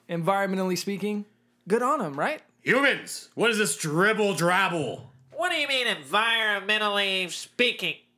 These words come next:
Speaker 3: What do you know about environment?
Speaker 2: We
Speaker 3: You
Speaker 2: don't
Speaker 3: know nothing but the four walls that you are in right now, and you should know nothing else but those walls and the words that we have dictated to you.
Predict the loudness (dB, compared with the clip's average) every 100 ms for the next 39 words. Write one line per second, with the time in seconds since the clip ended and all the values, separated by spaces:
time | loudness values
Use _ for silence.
0 | _ -2 2 2 4 2 4 0 0 -2
1 | 0 2 0 -4 -6 -6 0 2 4 4
2 | 2 0 -2 0 0 -2 -2 0 2 2
3 | 0 0 0 -2 0 0 2 2 2 2
4 | 0 0 0 2 0 -4 -12 -4 -2 0
5 | 0 0 0 2 2 2 0 -2 2 2
6 | 2 -2 -8 _ _ -10 -2 -2 2 2
7 | 2 0 0 2 2 0 -4 -14 -20 -6
8 | -2 0 0 2 2 2 -2 0 0 2
9 | 2 0 2 0 0 -2 0 0 -4 -2
10 | -2